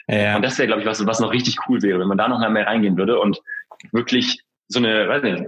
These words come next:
Speaker 2: so eine, so eine Kloppo-Kabinenansprache, das wäre echt cool.
Speaker 1: <laughs>
Speaker 2: Also dann wäre echt eine andere Stimmung im Büro, ne?
Speaker 1: Gestern wieder, äh, Dokumentation geguckt, also ist ja schon einer der legendärsten Trainer oder auch Menschen, ne? Er ist ja ein, ein großartiger Mensch auch.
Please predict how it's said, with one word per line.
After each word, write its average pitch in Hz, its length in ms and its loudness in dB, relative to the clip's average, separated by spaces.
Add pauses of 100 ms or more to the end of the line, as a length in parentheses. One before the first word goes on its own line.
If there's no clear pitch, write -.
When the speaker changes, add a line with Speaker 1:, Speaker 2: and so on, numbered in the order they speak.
Speaker 2:
so 104 100 -4
eine, 113 180 2
so 104 60 0
eine 110 140 0
Kloppo-Kabinenansprache, 117 1300 0
das 87 40 0
wäre 101 140 2
echt - 220 -2
cool. 104 100 2
Speaker 1:
<laughs> - 20 2
Speaker 2:
Also 92 120 0
dann 95 80 0
wäre - 100 2
echt - 80 -2
eine - 60 -2
andere 107 160 0
Stimmung 104 240 2
im 90 100 0
Büro, 85 200 0
ne? 113 160 0 (280)
Speaker 1:
Gestern 101 400 0
wieder, 101 420 -2
äh, 98 160 0
Dokumentation 104 720 0
geguckt, 98 360 -2
also 98 200 0
ist 98 160 -2
ja 98 320 -2
schon 104 380 0 (500)
einer 123 400 0
der 110 540 -2
legendärsten 117 880 0
Trainer 104 580 0
oder 98 300 0
auch - 160 -6
Menschen, 110 560 0
ne? 107 300 0
Er 104 60 0
ist 104 100 0
ja 104 240 0
ein, 104 180 0
ein - 180 0
großartiger 107 540 0
Mensch 110 300 2
auch. 104 260 -2